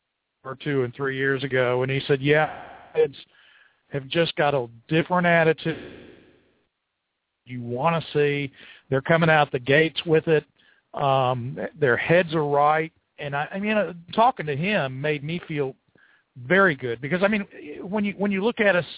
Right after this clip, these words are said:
year after year after year as far as talent goes, my goodness, I mean, eh, we should be a top five team, top, top three team every year. But Jeremiah was very, very confident,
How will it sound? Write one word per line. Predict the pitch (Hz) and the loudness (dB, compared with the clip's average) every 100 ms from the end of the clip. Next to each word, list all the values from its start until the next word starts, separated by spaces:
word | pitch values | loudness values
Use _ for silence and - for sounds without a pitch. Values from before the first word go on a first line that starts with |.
| - | -16
year | 170 185 185 | -2 4 6
after | 165 - 160 | 4 0 0
year | 151 | 2
after | 139 139 | 2 -2
year | 143 175 131 | -2 0 0
as | - | -4
far | 123 110 | -6 -6
as | - | 0
talent | 175 190 139 131 | 2 2 0 -2
goes, | 127 120 120 - - - - _ | -4 -2 -4 -10 -20 -20 -20 _
my | 175 | 0
goodness, | 170 170 147 107 - | 2 2 0 -4 -6
I | 147 | -4
mean, | 151 151 147 | -2 -2 -4
eh, | 170 185 170 | -6 -8 -6
we | 160 165 | -4 -2
should | 160 | -2
be | 151 | 2
a | 143 | 2
top | - 147 - | 2 0 2
five | 143 139 135 | 4 4 2
team, | 147 139 131 | -2 -2 -2
top, | 147 135 - 139 147 | 2 2 0 -4 2
top | 135 - - | 2 0 -4
three | 160 190 | -2 -2
team | - 131 120 | -4 -8 -4
every | 120 117 120 123 | -4 -4 -4 -2
year. | 120 117 - - - - | -2 -4 -10 -20 -20 -6
But | 147 131 | -2 4
Jeremiah | 185 196 170 170 160 | 4 4 4 4 2
was | 139 | -2
very, | 131 170 170 | 0 2 4
very | 156 143 | 4 0
confident, | - 156 151 139 135 131 135 | -2 -2 0 -2 -4 -4 -6